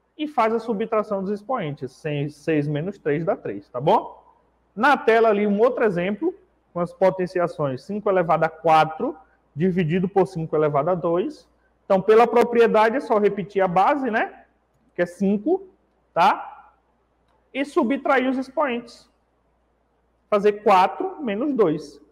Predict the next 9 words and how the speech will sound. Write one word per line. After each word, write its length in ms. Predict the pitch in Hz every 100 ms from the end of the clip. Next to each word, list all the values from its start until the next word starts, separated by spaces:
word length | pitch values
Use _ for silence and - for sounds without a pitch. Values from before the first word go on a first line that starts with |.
| _
que 100 | 190
são 200 | - 185
os 80 | 190
expoentes. 640 | 202 208 247 165 - _ _ _ _ _ -
Quatro 340 | 330 156 156
menos 300 | 202 196 214
dois 240 | 175 185 208
dá 140 | 254
dois. 520 | 339 196 165 165 -